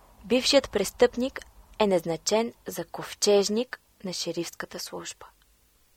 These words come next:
Престъпникът Бърк има грозно лице.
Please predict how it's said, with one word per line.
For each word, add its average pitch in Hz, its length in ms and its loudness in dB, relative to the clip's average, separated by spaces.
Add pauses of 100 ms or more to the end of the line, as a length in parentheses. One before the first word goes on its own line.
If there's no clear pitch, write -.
(1800)
Престъпникът - 920 -2 (320)
Бърк 220 360 4 (240)
има 226 240 2
грозно 202 480 2
лице. 175 400 -12